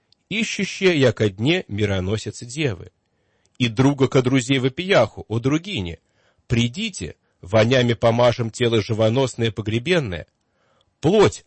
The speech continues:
воскресившего падшего Адама, лежащую во гробе. Идем, подщимся, яко же волсви, и поклонимся, и принесем миро, мира, яко дары, не в пеленах, но в плащанице обвитому,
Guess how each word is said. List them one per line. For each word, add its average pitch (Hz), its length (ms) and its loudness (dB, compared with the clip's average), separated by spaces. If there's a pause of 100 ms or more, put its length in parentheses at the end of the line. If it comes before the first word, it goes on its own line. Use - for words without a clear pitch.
(120)
воскресившего 123 960 -2
падшего 107 580 -2
Адама, 117 520 0
лежащую 95 640 -4
во 98 100 -4
гробе. 95 420 -10 (380)
Идем, 139 460 -6 (320)
подщимся, 143 920 -2 (240)
яко 110 320 0
же 123 160 -2
волсви, 143 580 -2 (340)
и 117 60 0
поклонимся, 135 920 2 (280)
и 131 100 2
принесем 151 640 2 (120)
миро, 139 640 0 (320)
мира, 160 540 2
яко 123 320 0
дары, 113 500 0 (220)
не 123 120 0
в - 100 -6
пеленах, 127 500 2
но 110 100 -4
в - 40 -14
плащанице 120 560 -2
обвитому, 98 680 -4